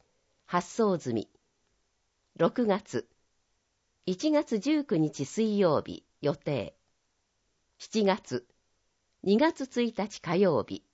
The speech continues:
予定。八月。二月十五日火曜日予定。九月。三月八日火曜日予定。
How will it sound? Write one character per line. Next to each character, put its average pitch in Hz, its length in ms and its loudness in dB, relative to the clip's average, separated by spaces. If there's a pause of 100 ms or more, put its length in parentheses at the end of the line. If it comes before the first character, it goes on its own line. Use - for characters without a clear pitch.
(160)
予 139 160 2
定。 135 420 -4 (880)
八 202 300 -2
月。 185 420 0 (840)
二 185 120 4
月 277 320 2
十 277 240 2
五 180 140 4
日 151 240 -2
火 165 180 -4
曜 175 280 4
日 - 220 -12 (180)
予 143 140 0
定。 120 480 -2 (1000)
九 262 120 2
月。 185 460 0 (800)
三 294 320 0
月 208 280 -2
八 180 240 4
日 160 160 -2
火 160 160 -4
曜 190 280 4
日 - 280 -10
予 143 160 0
定。 113 420 -4